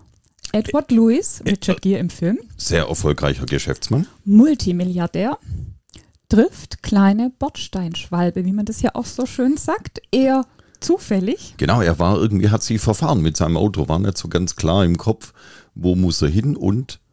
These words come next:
Speaker 1: Er konnte ja auch eigentlich gar nicht fahren. Das
Speaker 2: Ja.
Speaker 1: war alles andere noch.
Speaker 2: <laughs> Hatte aber einen Sportwagen, eines der heißesten Gefährte damals
Speaker 1: Das,
Speaker 2: zu dieser
Speaker 1: das
Speaker 2: Zeit.
Speaker 1: seines Rechtsanwaltes, genau.
Speaker 2: Ja.
Speaker 1: Und, ähm, blieb dann da stehen und wie gesagt,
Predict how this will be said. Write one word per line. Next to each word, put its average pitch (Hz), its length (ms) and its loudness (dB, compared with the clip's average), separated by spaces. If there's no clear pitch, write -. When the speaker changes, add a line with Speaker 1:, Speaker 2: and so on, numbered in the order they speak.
Speaker 1:
Er 226 100 0
konnte 277 280 -2
ja 185 100 -2
auch 160 140 -6
eigentlich 180 320 -8
gar 175 100 -6
nicht 180 160 -12
fahren. - 380 -8
Das - 80 -4
Speaker 2:
Ja. - 120 4
Speaker 1:
war - 220 4
alles 294 140 4
andere 262 400 4
noch. 311 280 2
Speaker 2:
<laughs> - 20 -
Hatte 127 260 2
aber 87 100 2
einen 87 140 2
Sportwagen, 147 580 -2
eines - 380 0
der 92 160 -2
heißesten 107 520 2
Gefährte 90 480 0
damals 76 360 2
Speaker 1:
Das, - 60 -14
Speaker 2:
zu 85 100 0
dieser 80 340 -2
Speaker 1:
das 247 120 0
Speaker 2:
Zeit. 64 180 -2
Speaker 1:
seines 226 480 -2
Rechtsanwaltes, 185 880 -6
genau. 202 420 0
Speaker 2:
Ja. 80 320 -2
Speaker 1:
Und, 220 580 4
ähm, 226 400 -2
blieb 262 180 0
dann 262 160 4
da 220 140 0
stehen 262 500 -2
und 220 240 -4
wie 214 80 -4
gesagt, 220 600 -8